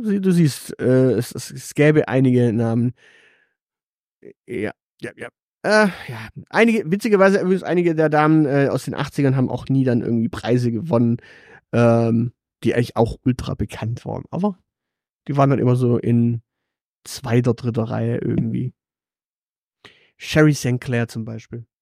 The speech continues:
Obwohl doch, die hat den, äh, sechsundachtzig gewonnen. Egal. Gut, und bei den Fußballerinnen hätte ich dir noch im Angebot gehabt.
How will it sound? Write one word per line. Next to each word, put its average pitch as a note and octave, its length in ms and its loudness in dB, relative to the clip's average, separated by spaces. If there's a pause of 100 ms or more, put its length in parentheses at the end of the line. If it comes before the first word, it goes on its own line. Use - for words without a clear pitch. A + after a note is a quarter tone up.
(420)
Obwohl G3 160 4
doch, A3+ 140 -2
die F3 120 -2
hat F3+ 80 0
den, E3 160 0
äh, C#3 360 -4 (120)
sechsundachtzig - 460 -16
gewonnen. - 200 -20
Egal. E3+ 260 -8 (400)
Gut, C4 200 -6 (100)
und F3 120 -4
bei A#3+ 80 2
den A#3+ 100 2
Fußballerinnen D#3 560 2
hätte G3+ 240 0
ich A#3 200 -8
dir G3 120 2
noch F#3+ 200 2
im F3 260 2
Angebot C#3+ 500 2
gehabt. A#2+ 540 -2